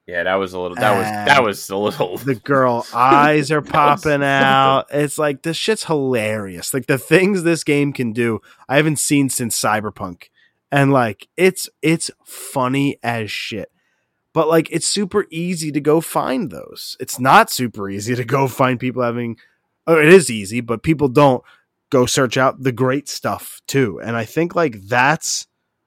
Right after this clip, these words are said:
Speaker 2: where I'm at. This whimsical thing that makes Pokemon great. It's, I can't call this a great game. I can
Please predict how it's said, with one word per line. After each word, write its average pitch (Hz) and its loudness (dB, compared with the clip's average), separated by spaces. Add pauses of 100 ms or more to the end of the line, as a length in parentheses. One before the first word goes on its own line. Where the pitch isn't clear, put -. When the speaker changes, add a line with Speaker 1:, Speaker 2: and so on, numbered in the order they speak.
(600)
Speaker 2:
where 135 2
I'm 123 2
at. 101 -2
This 123 -4
whimsical 156 4
thing 110 -2
that 107 -10
makes 120 -2
Pokemon 120 -2
great. 92 -10 (1160)
It's, - -8 (220)
I 127 -8
can't 190 0
call 156 2
this 131 -4
a - -10
great 107 -6 (300)
game. 90 -14 (960)
I 123 0
can 147 -2